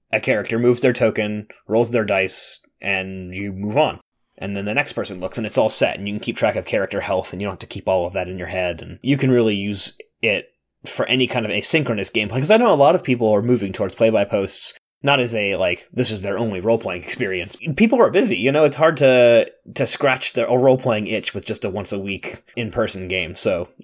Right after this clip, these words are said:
a lo-, I know a lot of people who've got ongoing play-by-posts that are just sort of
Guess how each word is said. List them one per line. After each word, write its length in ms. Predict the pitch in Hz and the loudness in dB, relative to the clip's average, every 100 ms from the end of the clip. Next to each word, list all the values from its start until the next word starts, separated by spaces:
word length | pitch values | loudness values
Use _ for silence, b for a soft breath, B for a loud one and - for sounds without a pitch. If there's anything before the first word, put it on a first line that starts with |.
| - | 0
a 60 | |
lo-, 60 | 110 | 2
I 280 | 104 113 120 | 2 2 2
know 120 | 113 | 2
a 40 | |
lot 120 | 101 101 | 0 -2
of 60 | |
people 240 | - - 98 | -4 -8 -6
who've 200 | 107 92 | -6 -2
got 300 | 98 95 - _ _ b | -2 -2 -6 _ _ b
ongoing 520 | 120 113 107 107 98 95 | 0 0 0 -2 -2 -2
play-by-posts 680 | 110 101 92 110 95 - - | 0 0 -2 -2 -4 -6 -8
that 120 | 95 | -4
are 80 | 92 | -4
just 180 | 98 - | -4 -4
sort 160 | 95 | -4
of 240 | 92 - | -4 -8